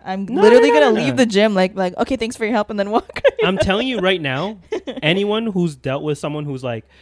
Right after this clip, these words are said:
Speaker 2: regularly goes to the gym, not, like, your typical gym, but, like, generally, gym guys are, like, the sweetest people you'll meet.
Speaker 1: Says who?
Speaker 2: No, no, no. Okay, there's a big, like, uh, what do you call it?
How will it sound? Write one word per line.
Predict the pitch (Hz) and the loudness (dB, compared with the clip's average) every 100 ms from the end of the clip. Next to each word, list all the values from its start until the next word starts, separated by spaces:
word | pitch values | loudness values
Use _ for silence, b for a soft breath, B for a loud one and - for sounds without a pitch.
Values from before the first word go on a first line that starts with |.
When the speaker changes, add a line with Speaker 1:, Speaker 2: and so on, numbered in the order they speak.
| b b b b _ 127 | b b b b _ -4
Speaker 2:
regularly | 135 156 156 151 147 | -2 0 -2 0 -2
goes | 131 131 135 | 0 -2 -2
to | |
the | 143 | -6
gym, | 131 143 175 - | -4 -6 -6 -6
not, | 170 262 | -2 -2
like, | 254 202 | -4 -8
your | 175 | -10
typical | 156 - 170 143 | -10 -10 -8 -6
gym, | 143 | -6
but, | 156 | -6
like, | 143 135 b b b 156 131 | -6 -6 b b b -20 -4
generally, | 156 196 233 262 294 208 - 131 | 0 2 0 0 -4 -6 -14 -8
gym | 139 175 | -4 -2
guys | 190 214 269 | 0 0 -2
are, | - 151 | -2 -2
like, | 151 143 | -2 -6
the | 139 | -12
sweetest | - 160 156 147 - | -12 -8 -4 -4 -6
people | 143 127 123 | -8 -4 -6
you'll | 120 | -6
meet. | 117 107 _ _ _ _ _ _ | -8 -12 _ _ _ _ _ _
Speaker 1:
Says | - 605 539 571 640 | 0 2 6 8 8
who? | 339 233 | 6 2
Speaker 2:
No, | 165 208 262 | 0 4 4
no, | 269 | 2
no. | 240 | 0
Okay, | 185 190 165 123 143 | 0 -2 -4 -4 -6
there's | 156 165 | -6 -4
a | |
big, | 139 185 233 | 2 2 4
like, | 214 175 - - | 2 0 -2 -6
uh, | 147 139 131 123 | -2 0 0 -2
what | 127 139 | -2 -4
do | |
you | 151 | -2
call | |
it? | 127 | -4